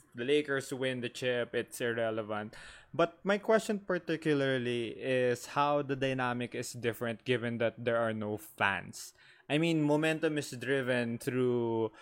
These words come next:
your personal arousal throughout the game. So, how much of an impact is no fans during the bubble, Javi?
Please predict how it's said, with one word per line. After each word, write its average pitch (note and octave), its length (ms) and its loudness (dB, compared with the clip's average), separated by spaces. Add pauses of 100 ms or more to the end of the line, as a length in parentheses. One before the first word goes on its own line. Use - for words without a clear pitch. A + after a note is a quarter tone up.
(300)
your A#2 680 2
personal C#3 500 0
arousal B2 720 2
throughout A#2 420 0
the A#2 80 -2
game. A#2+ 380 -2
So, A#2 560 0 (500)
how F3 160 2
much G3 240 -2
of F#3 160 0
an D#3+ 100 -2
impact B2 600 -2 (720)
is C3+ 500 0
no C3+ 220 0
fans A#2+ 540 -2
during A#2+ 640 -4
the A2+ 100 -2
bubble, G2 500 -6 (120)
Javi? G#2 420 -4